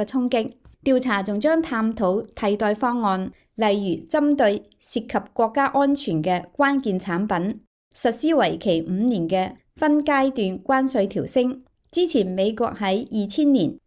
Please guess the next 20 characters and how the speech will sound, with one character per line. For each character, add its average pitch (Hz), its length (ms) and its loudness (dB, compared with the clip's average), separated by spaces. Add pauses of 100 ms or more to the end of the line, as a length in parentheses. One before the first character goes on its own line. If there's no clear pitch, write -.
(180)
授 226 200 2
予 226 160 0
中 311 280 2
共 196 280 2
最 214 220 2
惠 190 180 4
國 190 280 0
待 175 160 2
遇 180 180 0
地 175 200 2
位， 165 300 -2 (220)
幫 330 240 4
助 226 180 4
中 294 240 2
共 214 240 2
加 269 200 0
入 240 100 2 (300)
W 262 320 0
T 254 220 -2
O， 233 300 2